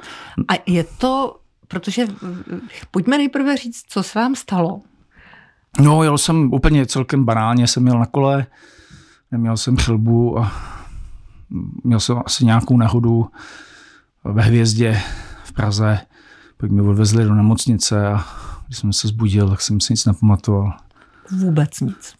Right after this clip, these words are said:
Speaker 2: Vůbec nic, no, já jsem, já jsem nevěděl ani, že klikou se dají otevřít dveře. <laughs>
Speaker 1: Což teda zní jako trošku zábavně, ale v podstatě svým způsobem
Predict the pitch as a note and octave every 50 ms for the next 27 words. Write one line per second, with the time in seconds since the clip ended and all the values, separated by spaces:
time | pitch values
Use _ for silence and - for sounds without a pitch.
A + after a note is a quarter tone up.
0 | _ - A2 A#2 A2 G2+ - - A2+ G2+ - - - G#2 G2+ G2+ - - - A2
1 | G#2 F#2 - - - - - - - - - - - - - C3+ A#2 A2 A2 A2
2 | A2+ A#2 A#2 A#2 A2+ A2+ A2 G#2 B2+ A#2 F#2+ - - - - - - - - _
3 | - - A2+ G#2+ - A#2 A2 G#2+ - - A2 A2+ A2+ - - G#2+ - C3 A2+ -
4 | C3+ B2 A2 A2+ A#2+ A2+ - A#2 F2+ D#2+ - - - - - - - - - -
5 | - - - - - - - - - - - - - - - - - - - G#3+
6 | - - - - - - F#3+ G3+ - - G#3+ G#3 A3+ A#3+ A3 G#3+ G3+ G#3 G#3+ A3
7 | G#3 G#3+ - - B3 B3 - _ - A#3+ G#3+ G#3 F#3 - - - A#3+ A3+ A3+ G3
8 | F#3+ E3+ F3 F#3 F3 E3 F#3+ F#3+ F#3 F3 - F#3+ F#3+ G3 G3 F#3 - - - -
9 | D#3+ - _ - _ - F#3 F3 - - - - F#3+ - A3 A3 G#3 - - G#3
10 | G#3 G#3+ - - - - G3 - - G#3+ G#3 G#3 G#3+ G#3+ A3